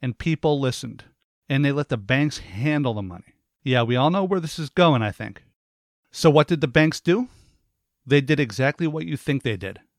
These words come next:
They helped big corporations before they helped those who truly needed it.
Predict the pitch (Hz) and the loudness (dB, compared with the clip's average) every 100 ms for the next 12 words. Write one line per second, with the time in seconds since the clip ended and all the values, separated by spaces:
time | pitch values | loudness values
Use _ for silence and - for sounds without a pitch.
0 | _ - 123 127 151 120 104 139 - 180 | _ -6 -2 0 0 -2 -2 -2 0 -2
1 | 180 180 175 196 175 175 - 175 170 160 | 0 -2 -2 -4 -4 -6 -2 0 2 2
2 | 156 - 131 139 - 143 - 143 151 147 | 2 2 0 0 -2 -6 -4 -2 0 0
3 | 110 98 101 101 | -2 -2 -6 -8